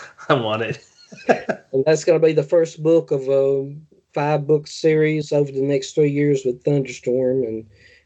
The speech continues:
Speaker 2: and a, a yet unnamed, uh, indie publisher. So,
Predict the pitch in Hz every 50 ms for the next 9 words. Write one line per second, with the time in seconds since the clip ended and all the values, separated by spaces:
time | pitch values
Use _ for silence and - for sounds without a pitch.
0 | _ - 117 123 120 117 120 127 143 - - 131 131 131 143 156 147 135 - -
1 | - - - - _ 147 151 147 143 143 143 139 135 135 131 127 123 123 - _
2 | _ _ _ _ _ _ _ _ _ _ _ _ _ _ 139 123 120 117 113 113
3 | 117 123 - _ _ 165 151 139 131 120 117 - _ _ _ _ _ - 127 -
4 | - - - - - _ - - - 110 110 107